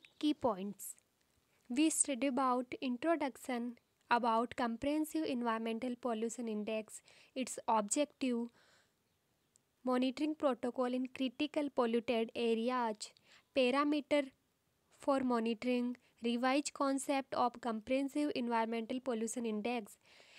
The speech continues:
and different type of categories like red, orange, green and white category, methodology, or in last conclusion. First, introduction. In this index,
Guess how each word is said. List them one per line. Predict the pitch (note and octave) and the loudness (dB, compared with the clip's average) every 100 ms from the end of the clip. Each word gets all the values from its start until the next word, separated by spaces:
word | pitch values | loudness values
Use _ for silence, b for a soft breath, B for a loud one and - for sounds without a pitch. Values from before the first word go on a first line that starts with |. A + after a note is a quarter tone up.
| B | B
and | D4+ C4 B3 | -2 0 0
different | A#3 B3 - C#4 C#4 | 0 -2 0 0 2
type | A#3+ A3+ | 2 2
of | C4 B3 - | 0 -2 -2
categories | G#3+ - G#3+ A#3+ C4+ - | -4 -2 -2 0 -2 -2
like | C4 G#3+ G#3+ | -2 -2 2
red, | A#3+ C4 C4 - | 4 4 2 0
orange, | C4 A3+ A#3+ B3 B3 | 0 2 0 0 -2
green | - A#3 A#3+ | -2 0 0
and | A#3 A3+ G#3 | -2 -4 -2
white | F#3+ G#3 | -4 -4
category, | - C4 C4+ B3 C#4+ D4+ b b b b b _ _ _ _ b b | -2 -2 -2 0 2 0 b b b b b _ _ _ _ b b
methodology, | A3+ A#3+ A#3+ C#4 D4 D4 C#4+ D4 D#4 - _ | -4 -4 -2 0 2 2 2 2 0 -2 _
or | - C4+ C4 | 0 0 0
in | C#4+ C4 | -4 -2
last | B3+ A#3 A#3 - - | -2 -4 -8 -12 -6
conclusion. | C#4+ B3+ A#3 G#3+ G3 G3 G3 _ _ _ _ _ _ _ _ _ _ _ - _ _ _ _ | -4 -4 -4 -4 -4 -10 -14 _ _ _ _ _ _ _ _ _ _ _ -20 _ _ _ _
First, | - D4 D4+ D4+ - | -4 0 0 -2 -6
introduction. | C#4 A#3+ B3 A3+ G#3+ - G#3+ G#3+ - _ _ _ b b b b b b b - | -4 -2 -2 -2 -4 -6 -8 -8 -16 _ _ _ b b b b b b b 0
In | F4 E4 | 2 4
this | D4+ D4+ - | 2 0 -4
index, | B3+ A#3 C4+ C4+ - | -4 -2 -2 -4 -10